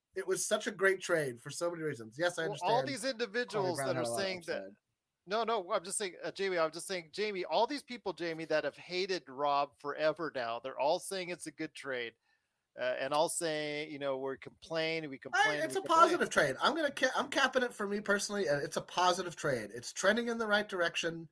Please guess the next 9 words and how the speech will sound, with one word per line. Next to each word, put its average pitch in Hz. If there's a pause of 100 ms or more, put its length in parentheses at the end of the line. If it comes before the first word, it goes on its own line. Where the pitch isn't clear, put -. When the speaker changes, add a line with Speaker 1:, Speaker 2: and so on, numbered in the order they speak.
Speaker 2:
Mm-hmm. 110 (720)
Speaker 1:
I 175
don't 196
see 208
it 202
as 175
franchise 190
altering. 170
Speaker 2:
No. 220